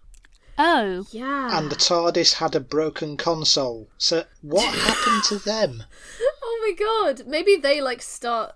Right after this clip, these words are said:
Speaker 1: Big
Speaker 2: God,
Speaker 1: Finish,
Speaker 2: we
Speaker 1: we
Speaker 2: need
Speaker 1: need
Speaker 2: it.
Speaker 1: it.
Speaker 2: We need it.
Speaker 3: Did they
Speaker 2: Hmm.
Speaker 3: become the ancestors of all human life?
Speaker 2: Mm, I don't
Speaker 3: Probably not,
Speaker 2: know.
Speaker 3: with it being sixty-five million years ago, but, you know.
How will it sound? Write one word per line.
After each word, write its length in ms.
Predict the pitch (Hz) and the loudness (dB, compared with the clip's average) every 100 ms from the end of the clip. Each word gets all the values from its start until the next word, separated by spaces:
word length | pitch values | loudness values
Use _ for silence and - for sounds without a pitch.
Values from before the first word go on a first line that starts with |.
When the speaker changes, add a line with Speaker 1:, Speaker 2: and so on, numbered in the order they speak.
| - 254 | -14 -2
Speaker 1:
Big 160 | 285 262 | 2 2
Speaker 2:
God, 60 | 233 | 6
Speaker 1:
Finish, 400 | 294 285 220 247 | 8 8 6 4
Speaker 2:
we 60 | 262 | 2
Speaker 1:
we 120 | 339 | 4
Speaker 2:
need 80 | 262 | 4
Speaker 1:
need 100 | 240 | 4
Speaker 2:
it. 260 | 180 - | 0 -2
Speaker 1:
it. 60 | 233 | -4
Speaker 2:
We 80 | 226 | -6
need 120 | 190 | -8
it. 200 | 175 - _ - - - - - | -10 -14 _ -20 -20 -20 -10 -4
Speaker 3:
Did 160 | 180 | -2
they 160 | 202 208 | 0 0
Speaker 2:
Hmm. 60 | 180 | 0
Speaker 3:
become 380 | - - 160 | 0 -2 -2
the 120 | 143 139 | -4 -4
ancestors 680 | 151 156 170 - 190 165 | -2 0 2 0 0 -4
of 100 | 151 | -6
all 280 | 160 156 151 | -4 -4 -4
human 360 | - 151 143 139 | -4 -8 -8 -6
life? 520 | 143 175 202 - - _ | -4 -4 -6 -10 -18 _
Speaker 2:
Mm, 500 | 214 208 202 196 185 - - | -20 -18 -18 -18 -18 -20 -20
I 120 | - | -12
don't 220 | - 254 226 | -4 -4 0
Speaker 3:
Probably 0 | |
not, 340 | 320 285 208 | 2 2 0
Speaker 2:
know. 60 | 185 | -2
Speaker 3:
with 100 | 131 | -8
it 80 | |
being 160 | 143 143 | -8 -2
sixty-five 560 | - 147 - 135 143 139 | -2 -2 -4 -2 -2 -2
million 340 | 139 127 127 | -8 -8 -6
years 220 | 147 143 | -4 -4
ago, 280 | 120 120 139 | -6 -4 -4
but, 260 | 131 131 - - | -2 -4 -6 -10
you 160 | 185 180 | -10 -8
know. 220 | 123 | -10